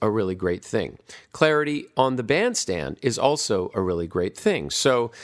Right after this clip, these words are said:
if you hire great players, you have to give them the tools and the ability to be able to do their best. You know, so I do a lot of gigs that there are charts involved, and someone who really understands how to make charts, charts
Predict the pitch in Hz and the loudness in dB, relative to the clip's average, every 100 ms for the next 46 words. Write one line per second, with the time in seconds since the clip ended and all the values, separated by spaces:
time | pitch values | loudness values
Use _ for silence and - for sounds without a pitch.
0 | - 131 - 127 127 123 120 - - 139 | -6 -6 0 0 0 -2 -8 -16 0 2
1 | 156 139 110 113 127 - - 147 180 117 | 2 0 0 0 0 -4 -2 2 2 0
2 | 98 - 113 104 - 104 147 135 127 113 | -2 -4 0 0 -2 0 0 2 0 0
3 | 110 - _ 101 - 165 160 143 127 - | -6 -12 _ -6 0 2 4 2 -2 -4
4 | 107 98 95 127 123 107 95 - 123 107 | -2 0 2 2 2 -2 -6 -2 0 0
5 | 107 - 104 95 98 - 101 95 90 _ | -2 0 0 0 -4 -4 -2 -2 -4 _
6 | _ _ - 110 135 113 107 98 101 - | _ _ -8 0 0 2 0 2 -2 -2
7 | - - - - - 123 101 101 - 110 | -8 -8 -18 -20 -4 0 2 0 0 0
8 | - 117 120 120 113 107 101 110 107 101 | 2 0 2 2 2 2 0 0 0 -2
9 | - 101 95 - - 90 87 87 90 - | -2 0 0 -2 -4 0 0 0 -2 2
10 | 180 175 110 90 82 78 85 - - - | 2 2 -4 -2 -4 -4 -10 -18 -20 -20
11 | _ - 101 92 90 87 - - 123 117 | _ -2 0 0 -2 -4 -2 0 0 0
12 | 104 101 98 95 92 - 107 95 90 87 | 0 0 0 -2 -4 -2 -2 -2 -2 -2
13 | 87 85 - - 117 110 - - - _ | 0 -2 -4 0 0 0 -6 -12 -20 _
14 | - - 101 90 - | -10 -2 0 0 -8